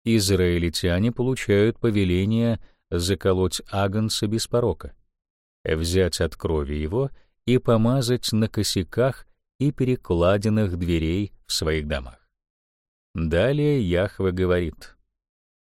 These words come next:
«И будет у вас кровь знамением на домах, где вы находитесь. И увижу кровь, и пройду мимо вас. И не будет между вами язвы губительной,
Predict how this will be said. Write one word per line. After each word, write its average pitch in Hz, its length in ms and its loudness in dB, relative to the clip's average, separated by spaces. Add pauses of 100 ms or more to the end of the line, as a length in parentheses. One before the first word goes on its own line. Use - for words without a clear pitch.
(140)
«И 78 120 -2
будет 98 380 0
у 101 60 2
вас 101 280 2
кровь 98 460 0 (100)
знамением 90 840 0
на 92 120 0
домах, 87 500 -4 (180)
где 85 320 -2
вы 82 100 -2
находитесь. 78 800 -6 (680)
И 82 140 2
увижу 107 480 2
кровь, 107 520 0 (140)
и 135 100 -2
пройду 101 640 2
мимо 87 340 0
вас. 65 520 -8 (680)
И 85 140 -2
не 95 140 2
будет 117 480 0
между 104 520 2
вами 107 380 2
язвы 98 640 0
губительной, 95 960 -4